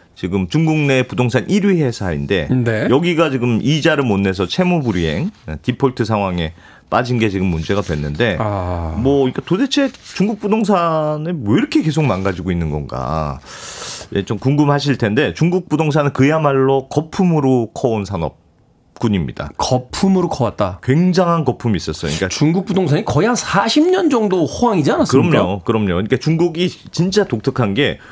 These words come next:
Speaker 1: 우리도 사실은 부동산 거품이라면 뭐 한몫하는 나라인데,
Speaker 2: 네.
Speaker 1: 건설 회사가 아파트를 지으면 이거를 이제 우리나라처럼 중국도 선분양을 한단 말이에요.
Speaker 2: 네.
Speaker 1: 물론 우리도 뭐 그렇게 하니까 뭐 일반적으로 그렇게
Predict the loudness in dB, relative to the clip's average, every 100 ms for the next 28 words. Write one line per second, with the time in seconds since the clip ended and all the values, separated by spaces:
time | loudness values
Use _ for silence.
0 | -10 0 2 2 2 0 0 0 0 -2
1 | -2 0 2 2 0 0 -2 -2 -2 -2
2 | 0 2 2 0 0 0 0 0 -2 -2
3 | 0 0 0 0 0 0 -2 0 2 4
4 | 2 2 -2 -6 -8 -12 -18 -20 0 2
5 | 4 4 4 2 0 2 0 0 -2 0
6 | 0 0 2 0 -2 -6 -2 0 2 2
7 | 0 2 2 2 0 0 -2 0 0 -2
8 | -4 0 2 2 2 0 0 0 0 -2
9 | -2 0 0 0 -2 -4 -2 0 2 2
10 | 0 0 0 -2 -2 -2 0 0 0 -2
11 | 0 -2 -4 -4 -2 0 0 0 0 -2
12 | -6 -4 -6